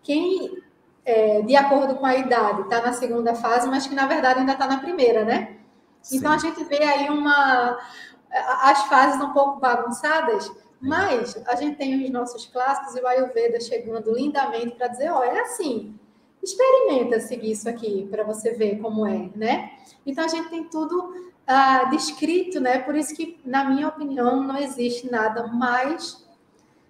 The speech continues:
Speaker 1: lindo, sagrado do que a ciência da vida. É apenas a ciência da vida, né? Então, eu sou uma fã, meu Deus.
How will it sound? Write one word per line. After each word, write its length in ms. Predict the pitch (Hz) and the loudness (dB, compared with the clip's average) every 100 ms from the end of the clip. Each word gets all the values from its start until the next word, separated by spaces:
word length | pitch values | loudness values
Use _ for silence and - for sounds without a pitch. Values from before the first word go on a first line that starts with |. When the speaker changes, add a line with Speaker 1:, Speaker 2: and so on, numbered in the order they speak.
| _ 247 | _ -14
Speaker 1:
lindo, 920 | 254 285 349 339 339 453 - - - _ _ _ _ | -4 0 2 0 2 2 0 -8 -18 _ _ _ _
sagrado 1080 | - - 269 254 226 220 277 247 359 440 - - | -14 -2 -2 2 2 4 2 2 2 0 -4 -6
do 120 | 262 | -4
que 100 | 269 | 0
a 360 | 269 254 254 247 | 2 2 0 -2
ciência 360 | - 247 240 | 0 -2 0
da 120 | 262 294 | 0 2
vida. 240 | 220 - | 0 -2
É 80 | 294 | 2
apenas 560 | 311 311 302 311 330 302 | 2 2 2 2 2 0
a 80 | |
ciência 360 | 294 285 262 262 | 0 0 0 0
da 120 | 339 | 0
vida, 340 | 269 226 196 202 | 0 0 -2 -2
né? 160 | 214 | -2
Então, 280 | 262 262 254 | -2 0 0
eu 100 | 269 | 0
sou 200 | 262 262 | 0 -2
uma 120 | 269 | -2
fã, 420 | - 233 226 247 233 | -2 -6 -4 -4 0
meu 140 | 269 | 2
Deus. 400 | 233 202 202 - | 2 0 -6 -16